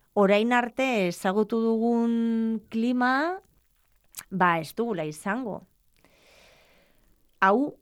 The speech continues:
ez badugu gelditzen. E, ez dakit, ez?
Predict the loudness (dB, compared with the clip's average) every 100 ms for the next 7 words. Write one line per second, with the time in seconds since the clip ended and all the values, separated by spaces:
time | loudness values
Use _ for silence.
0 | _ -8 -4 -2 0 2 2 0 -2 -12
1 | _ _ -10 -4 -2 -2 -4 -14 -14 -20
2 | _ _ _ _ _ -14 -12 -12 -16 -20
3 | -20 _ -14 -10 -8 -10 -10 -10